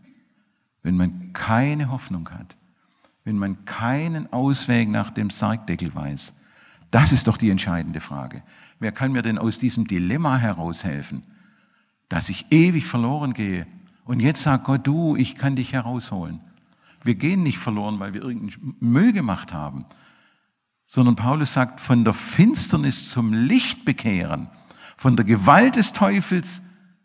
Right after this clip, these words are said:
in das Reich Jesu Christi hinüber." Jeder, der hier geboren wird,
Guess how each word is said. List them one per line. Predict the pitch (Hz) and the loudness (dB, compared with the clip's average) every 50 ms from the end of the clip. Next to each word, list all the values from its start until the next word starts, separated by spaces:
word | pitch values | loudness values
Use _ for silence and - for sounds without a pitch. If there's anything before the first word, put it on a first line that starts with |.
| _ _ _ _ _ _ _ | _ _ _ _ _ _ _
in | - 120 113 | -8 -6 -4
das | 101 92 - - - - - - | -4 -4 -4 -6 -8 -8 -6 -2
Reich | - 123 135 143 165 170 147 - - - - - _ _ _ _ _ _ _ _ _ _ _ _ _ _ _ _ _ _ _ | 0 2 2 4 2 2 0 -2 -6 -10 -10 -14 _ _ _ _ _ _ _ _ _ _ _ _ _ _ _ _ _ _ _
Jesu | - 80 82 95 107 127 143 135 - 139 123 | -16 -4 0 2 2 2 2 0 -2 -6 -6
Christi | - - 107 107 104 - - 104 101 | -6 -6 -6 -4 -4 -4 -4 -6 -6
hinüber." | 92 92 92 90 76 76 - 64 62 62 - _ _ _ _ _ _ _ _ _ _ _ _ _ _ _ _ _ _ _ _ _ _ _ | -4 -6 -6 -6 -8 -10 -14 -18 -18 -18 -20 _ _ _ _ _ _ _ _ _ _ _ _ _ _ _ _ _ _ _ _ _ _ _
Jeder, | - 113 143 180 226 240 233 208 | 0 2 2 4 4 2 0 0
der | 185 180 | 0 0
hier | 165 165 170 156 | 0 0 0 -2
geboren | 156 156 143 151 147 143 131 127 117 104 | -4 -4 -4 -2 -2 0 0 0 0 -2
wird, | 104 92 | -2 -6